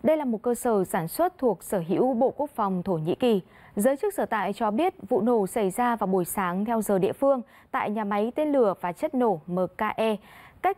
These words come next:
thủ đô Ankara bốn mươi ki-lô-mét về phía đông. Theo kết quả điều tra sơ bộ, nguyên nhân vụ nổ được cho là do phản ứng hóa học tại khu vực chuẩn bị chất nổ của nhà máy. Hiện thi thể các nạn nhân đã được đưa ra khỏi đống đổ nát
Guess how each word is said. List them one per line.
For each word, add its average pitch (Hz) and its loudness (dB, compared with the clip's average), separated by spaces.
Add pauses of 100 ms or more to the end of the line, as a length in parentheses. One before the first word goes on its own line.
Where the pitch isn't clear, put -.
thủ 233 4
đô 214 2
Ankara 220 0
bốn 208 0
mươi 277 2
ki-lô-mét 233 2
về 196 0
phía 185 0
đông. 226 2 (480)
Theo 339 0
kết 403 -2
quả - 0
điều 220 2
tra 247 -2
sơ 247 0
bộ, 240 4
nguyên 320 -2
nhân 320 0
vụ 262 0
nổ 214 2
được 202 0
cho 262 0
là 220 2
do 220 0
phản 190 -2
ứng 190 2
hóa 208 0
học 247 -2
tại 185 -2
khu 233 -2
vực 214 0 (260)
chuẩn 208 -2
bị 202 0
chất 339 -4
nổ 247 2
của 180 -2
nhà 175 -2
máy. 180 0 (440)
Hiện 277 2
thi 359 0
thể 269 2
các 359 -4
nạn 247 -2
nhân 262 2
đã 233 2
được 247 0
đưa 254 2
ra 233 -2
khỏi 202 -2
đống 185 0
đổ 262 2
nát 262 0